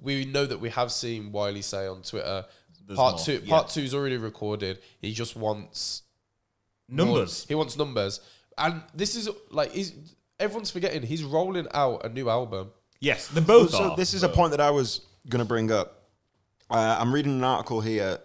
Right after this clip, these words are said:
Speaker 3: from, and they're talking to an, a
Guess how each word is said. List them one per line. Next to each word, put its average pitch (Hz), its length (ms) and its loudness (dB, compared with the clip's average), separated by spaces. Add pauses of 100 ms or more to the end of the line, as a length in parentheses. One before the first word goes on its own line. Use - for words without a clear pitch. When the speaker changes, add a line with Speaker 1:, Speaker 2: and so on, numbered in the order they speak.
(340)
Speaker 3:
from, 104 360 0
and 107 160 -2
they're 104 60 -8
talking 117 460 -4
to 107 640 0 (160)
an, 98 440 -8 (100)
a - 60 -12